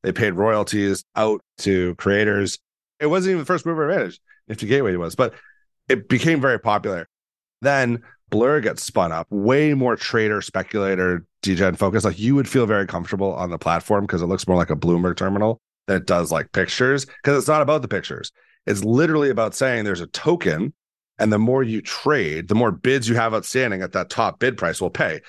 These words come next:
So it looks a lot like paying for bid side liquidity, which exchanges and A T Ss do,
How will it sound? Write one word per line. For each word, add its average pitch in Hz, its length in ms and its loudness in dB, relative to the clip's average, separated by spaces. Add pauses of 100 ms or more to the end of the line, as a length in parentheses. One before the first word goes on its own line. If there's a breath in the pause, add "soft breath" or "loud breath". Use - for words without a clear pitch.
(160 loud breath)
So - 120 0
it 139 60 2
looks 208 160 0
a 117 60 4
lot 98 400 0
like 92 200 -4
paying 107 240 -2
for 85 140 -4
bid 104 220 0
side 101 180 0
liquidity, 104 460 0 (240 soft breath)
which 95 120 -2
exchanges 104 760 0
and 95 120 -2
A 98 100 0
T 98 140 -2
Ss 92 340 -2
do, 113 380 0